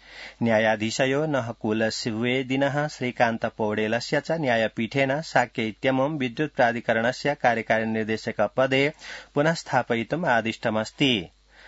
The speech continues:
सर्वकारेण गतास्मिन् मासस्य पञ्चमे दिवसे साक्यस्य कार्यकारी निर्देशक पदात् जलोर्जसा योगे स्थानान्तरणं विधाय मनोज सिलवाल इत्ययं कार्यकारी निर्देशक पदे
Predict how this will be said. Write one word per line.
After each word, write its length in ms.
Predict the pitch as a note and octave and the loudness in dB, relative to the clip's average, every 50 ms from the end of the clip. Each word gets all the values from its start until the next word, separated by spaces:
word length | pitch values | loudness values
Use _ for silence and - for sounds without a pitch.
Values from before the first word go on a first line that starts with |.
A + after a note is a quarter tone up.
| - - - | -20 -18 -4
सर्वकारेण 760 | - - A#2+ A2+ G#2 G#2+ - - B2+ A#2+ B2 C3 C3+ D3 C3 | 0 2 2 2 2 0 0 2 4 4 4 4 4 2 2
गतास्मिन् 680 | B2 B2 A#2+ - B2+ A#2 A2+ - - - A#2+ A2+ A2 | 2 2 2 4 2 2 2 0 -4 -4 -2 0 2
मासस्य 920 | A#2 A#2+ B2+ C3 - - - - - C#3 C3 - - - D3+ D3 D3 D3+ D3 - - | 2 2 2 2 0 -6 -6 -2 -2 -2 -2 -2 -4 -2 2 4 4 4 2 0 0
पञ्चमे 460 | - B2 B2 A2+ - B2 A2+ A2+ A2+ G#2 | 0 0 0 0 0 0 0 0 -2 -2
दिवसे 500 | G2 G#2+ A2+ B2 C#3+ C#3+ - - D3+ E3+ | -2 0 0 0 0 0 0 -4 -4 -2
साक्यस्य 720 | - - C3+ A#2 A#2 - - C#3+ C#3+ - - D#3+ D#3 E3 - | 0 2 2 2 2 0 -2 -2 -2 -2 -2 -4 -4 0 2
कार्यकारी 440 | - B2 A#2+ A#2+ A2 - A#2 A2+ A2 | 4 4 4 2 2 2 2 2 2
निर्देशक 540 | A2+ A#2 A2+ G#2 G#2+ A2 - - A#2+ - A2+ | 0 -2 -2 0 -2 -2 -2 -4 -4 -2 -2
पदात् 680 | G#2+ - B2+ A#2 C3 B2+ B2+ C3+ C3+ - D3 C#3+ D3 - - - - - - - | -2 0 2 4 6 6 6 4 4 2 2 2 2 -2 -6 -16 -20 -18 -14 -6
जलोर्जसा 1080 | G#2 A2+ A#2 A#2+ B2+ C3+ D3+ D#3+ D3+ C3 B2+ C3+ B2+ - - C#3+ C3 C3 C3 C3 B2+ - _ _ - | -2 0 0 2 2 2 2 0 0 0 0 0 0 0 0 2 2 4 4 2 0 -4 _ _ -6
योगे 640 | B2 A2+ A2 A#2 B2+ C3 C3+ B2+ C3+ C#3+ D3 D#3 D3 | -4 -4 -2 0 0 0 0 0 0 0 0 0 -2
स्थानान्तरणं 1040 | - - - - A#2+ A#2 A#2 A#2 A#2 A2 - A2 A2 A2 A2 A2 A#2+ C3 C#3+ C#3+ C#3+ | -4 -6 -2 -2 0 0 0 -2 -2 0 0 0 2 2 0 0 0 0 0 0 0
विधाय 560 | C3 B2 G2+ A2+ A#2+ B2+ C#3 C#3+ C#3+ D3 D#3 - - - - - - - - _ _ _ _ _ _ _ _ _ _ - | 0 0 2 4 4 6 6 6 6 4 4 0 -4 -18 -20 -20 -20 -20 -20 _ _ _ _ _ _ _ _ _ _ 0
मनोज 400 | A2+ A2+ B2 C3+ D3 D#3+ F3 E3+ | 2 4 4 4 4 2 2 2
सिलवाल 640 | D#3+ C3+ - - - C3+ C3 C3 B2 B2 B2 A#2+ B2 - - - | 0 0 0 0 -2 0 2 4 6 6 6 4 2 -2 -8 -8
इत्ययं 520 | B2+ G2+ - - C3+ C3+ C#3+ C3 C3 D3 | -8 -8 -2 2 4 4 4 4 2 0
कार्यकारी 640 | F3+ A3+ - - C#3 B2+ B2+ C#3+ D3 - E3+ F3+ F3 | -4 -6 0 2 4 4 4 2 0 0 0 0 0
निर्देशक 540 | D#3 C#3 C3 B2 A#2+ B2+ B2 - B2 - B2 | 0 0 0 0 -2 -2 -2 -2 -2 0 0
पदे 500 | A#2 - B2 A#2 A2 A2+ A2 A2 A2 | 0 0 0 0 2 0 0 -2 -2